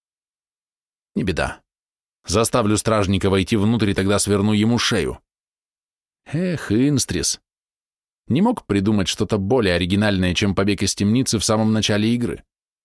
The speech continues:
Перед тем, как звать надзирателей и пытаться сбежать, Ник решил изучить собственные данные. Первым делом обратил внимание на индикатор здоровья и энергии, которые парили над его правым запястьем.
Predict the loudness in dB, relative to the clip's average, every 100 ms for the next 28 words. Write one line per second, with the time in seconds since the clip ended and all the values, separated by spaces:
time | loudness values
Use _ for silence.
0 | _ _ _ _ _ _ _ _ _ _
1 | _ _ _ _ _ _ -2 0 -2 -2
2 | 0 0 0 0 0 0 0 0 0 0
3 | -2 -2 -2 -2 -2 -2 -4 -4 -4 -2
4 | -2 -2 -10 _ _ _ _ _ -6 -2
5 | -2 0 0 2 2 2 2 0 -2 0
6 | -2 -2 -2 0 0 0 -2 -4 -10 -14
7 | _ _ _ _ _ _ _ _ _ _
8 | _ _ _ _ _ _ _ -2 0 2
9 | 2 2 2 2 0 0 2 2 2 2
10 | 2 2 2 2 2 0 0 0 0 2
11 | 2 2 0 0 0 0 0 0 0 -2
12 | 0 0 2 2 0 2 2 2 2 2
13 | 2 0 0 2 0 0 -2 -2 -2 -4